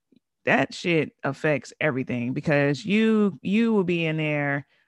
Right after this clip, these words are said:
and I've experienced it, you know, with the child, like, you'll be in there and you're, you're, you're, you know, you're supposed to be romantic this night.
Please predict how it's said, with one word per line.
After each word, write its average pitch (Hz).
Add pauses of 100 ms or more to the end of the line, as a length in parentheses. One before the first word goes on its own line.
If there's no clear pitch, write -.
and 175
I've 311
experienced 180
it, 117
you 170
know, 170
with 190
the 220
child, 151
like, 147
you'll 165
be 175
in 175
there 175
and 170
you're, 151
you're, 143
you're, 160
you 151
know, 156
you're 151
supposed 165
to 160
be 165
romantic 170
this 196
night. 208